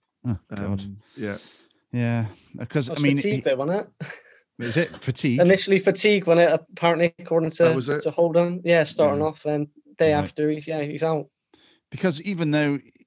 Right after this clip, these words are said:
Speaker 1: you know, he's not the answer, it, it was refreshing to see when he played those couple
Speaker 3: Mm.
Speaker 1: of games,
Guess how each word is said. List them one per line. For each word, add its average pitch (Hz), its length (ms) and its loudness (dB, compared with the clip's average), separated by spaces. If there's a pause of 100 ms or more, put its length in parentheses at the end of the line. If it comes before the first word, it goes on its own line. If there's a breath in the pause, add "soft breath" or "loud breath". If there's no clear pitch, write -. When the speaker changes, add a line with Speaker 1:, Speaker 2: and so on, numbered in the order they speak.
(120)
Speaker 1:
you 143 140 -4
know, 101 180 0
he's 113 220 -2
not 123 180 -2
the 120 160 -4
answer, 110 380 -2
it, 123 120 -4
it 143 160 -10
was 123 140 -8
refreshing 131 760 -4
to 120 120 -6
see 107 640 -6
when 117 160 -2
he 110 220 -4
played 127 260 -2
those 90 180 -4
couple 113 220 -6
Speaker 3:
Mm. 98 60 -4
Speaker 1:
of 90 80 -10
games, 90 420 -6